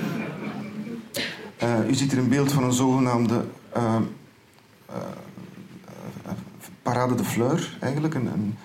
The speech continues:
een bloemenparade, waarbij men de automobielen ging versieren en in optocht ging houden. Oh, iets te snel. Dit is nog een affiche voor het salon van de automobiel deze keer. Het vijfde salon,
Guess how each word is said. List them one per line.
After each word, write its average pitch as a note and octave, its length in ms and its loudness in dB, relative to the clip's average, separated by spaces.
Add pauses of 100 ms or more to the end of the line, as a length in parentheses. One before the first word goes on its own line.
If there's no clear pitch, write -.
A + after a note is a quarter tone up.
(240)
een G#2+ 140 0
bloemenparade, D3 680 2 (220)
waarbij A#2+ 280 2
men A#2+ 120 4
de A2 60 6
automobielen A#2 440 4
ging A#2+ 160 2
versieren B2 540 2 (300)
en A2 120 0
in A2 140 4
optocht G#2 440 0
ging G2 140 2
houden. F#2+ 260 0 (960)
Oh, - 80 -6 (160)
iets - 120 -8
te - 100 -14
snel. C#3 280 -2 (680)
Dit C3 160 0
is B2+ 140 2
nog C3 140 2
een B2 80 4
affiche C#3 440 2
voor C3+ 540 0
het A#2 120 -6
salon C3 360 2
van D3 120 2
de D3 60 2
automobiel D3 420 2
deze D3 240 2
keer. D#3+ 440 0 (280)
Het - 100 -16
vijfde C#3 300 2
salon, C3+ 440 2